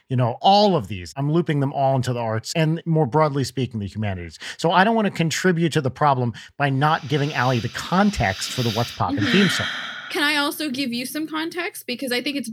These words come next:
Speaker 2: really important.
Speaker 1: Please.
Speaker 2: I have a B F A.
Speaker 1: Mm-hmm.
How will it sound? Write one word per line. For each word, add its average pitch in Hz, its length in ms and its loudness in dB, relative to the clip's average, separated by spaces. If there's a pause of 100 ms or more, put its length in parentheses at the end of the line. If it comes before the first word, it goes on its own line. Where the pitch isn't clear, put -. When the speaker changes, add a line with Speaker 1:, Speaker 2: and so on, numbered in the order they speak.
(140)
Speaker 2:
really 247 240 0
important. 233 520 -4
Speaker 1:
Please. 113 560 -2 (280)
Speaker 2:
I 226 220 -8 (180)
have 269 160 -6
a 240 40 -2
B 226 240 -4
F 214 220 -6
A. 233 400 -8 (200)
Speaker 1:
Mm-hmm. 107 340 -8